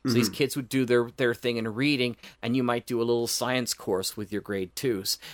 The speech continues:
Speaker 1: And then the kindergarten kids would be, you know, finger painting in the corner. And then the five and the sixes would be doing <laughs> this. So
Speaker 2: Yep.
Speaker 1: you'd have little twenty-minute lessons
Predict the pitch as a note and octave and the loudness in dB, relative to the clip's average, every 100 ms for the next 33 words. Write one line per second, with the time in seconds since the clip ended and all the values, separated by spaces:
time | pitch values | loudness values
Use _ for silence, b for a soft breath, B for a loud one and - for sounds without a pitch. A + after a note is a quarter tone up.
0 | B A#2+ A#2 A2+ A#2 - C#3+ C#3 A#2+ A2+ | B -2 0 -2 -4 -2 2 2 2 0
1 | G#2+ - A2 G2 A#2+ G2+ G#2+ - B B | -2 -4 -4 -2 -6 -4 -6 -8 B B
2 | A#2+ G#2 G#2+ C3+ C3 A#2+ - A2+ G#2 G#2 | -4 -2 0 0 2 0 -2 -4 -4 -4
3 | G2 G2+ G#2 B2 A#2+ G#2+ C#2+ B B - | -4 -6 -4 0 0 0 -6 B B -2
4 | B2 B2 A#2+ - B2 C3 B2 A#2 A2+ - | 0 0 2 2 4 4 0 -2 -2 -2
5 | C3 - A2 A2+ A2 A2 C3 - - - | -4 -6 -6 -8 -6 -2 -4 -4 -14 -10
6 | - - B3 C4 A3+ - F3 - A3+ A3 | -10 -10 -8 -8 0 8 8 10 6 6
7 | - F3+ F3+ F3+ F#3 F3+ - D#3+ F3 F3+ | 8 8 10 10 10 8 2 2 4 4
8 | D#3+ E3 D#3+ _ _ - B B2 C3+ D#3 | 4 4 2 _ _ -20 B 0 2 4
9 | D#3 G2 - | 2 0 -8